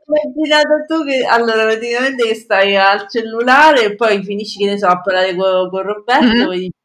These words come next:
Speaker 1: "Ah, buonanotte", e poi fai questo gesto che lo, lo, lo, lo metti sul cuscino, comunque indietro, e poi dormi.
Speaker 2: Brava.
Speaker 1: <laughs>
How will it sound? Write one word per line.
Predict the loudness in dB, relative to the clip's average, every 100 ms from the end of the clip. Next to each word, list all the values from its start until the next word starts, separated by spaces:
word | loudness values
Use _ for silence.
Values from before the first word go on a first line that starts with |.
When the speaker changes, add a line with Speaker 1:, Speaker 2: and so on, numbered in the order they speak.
| _
Speaker 1:
"Ah, | 2 2
buonanotte", | 0 0 2 2 0 -2 -8
e | -4
poi | 2 4 4 2 -2 _ _ _ _ -16 -4
fai | -2 0
questo | -2 -4 -4
gesto | 2 4 4 0 0
che | 2 0
lo, | 0 -2 -2 0
lo, | 2 2
lo, | 2 0 0
lo | -2
metti | -4 -6 -8
sul | -10 -10
cuscino, | -10 -10 -8 -6 -4 -2
comunque | -2 -4 -6 -8
indietro, | -8 -6 -4 -4 -4
e | -4
poi | -4 -4
dormi. | -2 -2 -4 -8 -8 0
Speaker 2:
Brava. | 2 2 0 -2
Speaker 1:
<laughs> | -4